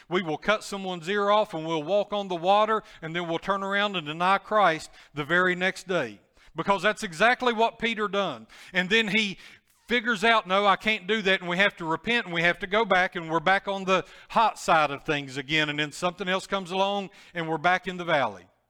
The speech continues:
I really believe that's the way most of us are. In other words, we are captive sometimes to our own thoughts,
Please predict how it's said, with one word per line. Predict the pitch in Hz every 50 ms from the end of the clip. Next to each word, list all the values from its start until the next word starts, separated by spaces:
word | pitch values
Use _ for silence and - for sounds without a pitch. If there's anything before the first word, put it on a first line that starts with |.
| _ _ _ _ _ _ _ _ _ _ -
I | 170 175
really | 185 208 254 277 262 233
believe | 180 196 214 226 226 208
that's | 185 208 202 - -
the | - 196
way | 190 202 196
most | 185 180 185 185 170 - -
of | 185 175 151
us | 165 160 -
are. | - 196 190 185 175 165 165
In | 180
other | 214 254 262 254 247
words, | 214 190 190 190 190 190 165 - - - - - -
we | - 214 247 247
are | - 185 196 185
captive | - - - - 285 285 269 - - - 190 175 160 143
sometimes | - - 196 190 175 160 - 175 170 170 180 196 170 -
to | 180 175
our | 180 180 180 165
own | 156 196 226 240 247 -
thoughts, | - 185 165 165 170 190 - -